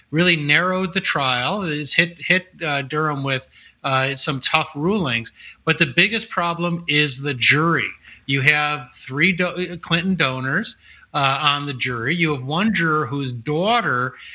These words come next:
is playing on the same team with the daughter of Sussman. Uh, you know, it's, it's, you know, for a prosecutor, it really probably feels like a stacked jury. Does that mean they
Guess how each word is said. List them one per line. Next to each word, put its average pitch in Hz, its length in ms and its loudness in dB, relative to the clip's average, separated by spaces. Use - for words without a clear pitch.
is 151 180 6
playing 214 380 0
on 180 140 2
the 160 80 0
same 185 360 2
team 180 340 2
with 170 120 -2
the 170 80 0
daughter 180 500 0
of 190 120 -2
Sussman. 220 680 0
Uh, 170 120 2
you 180 260 4
know, 180 140 2
it's, 180 260 -2
it's, 185 580 -2
you 208 240 0
know, 185 320 0
for 196 220 0
a 175 60 2
prosecutor, 196 800 0
it 202 80 -2
really 196 240 2
probably 185 520 0
feels 175 320 -2
like 170 140 0
a 190 80 -2
stacked - 480 0
jury. 190 420 0
Does 180 180 6
that 208 160 2
mean 214 160 0
they 185 200 2